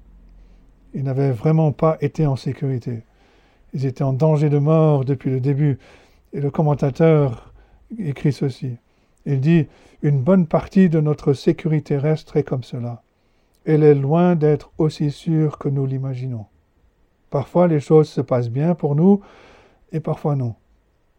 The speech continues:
Mais ce qui est merveilleux dans la vie éternelle,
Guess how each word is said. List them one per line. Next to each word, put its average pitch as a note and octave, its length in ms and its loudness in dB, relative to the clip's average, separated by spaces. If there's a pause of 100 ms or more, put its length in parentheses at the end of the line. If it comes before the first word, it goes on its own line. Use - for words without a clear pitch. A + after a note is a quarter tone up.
(720)
Mais C3+ 180 -2
ce - 180 2
qui F3+ 300 4
est D#3+ 80 4
merveilleux D#3 720 2
dans C#3 140 -2
la C3 160 -2
vie C3+ 160 -2
éternelle, C3+ 640 -4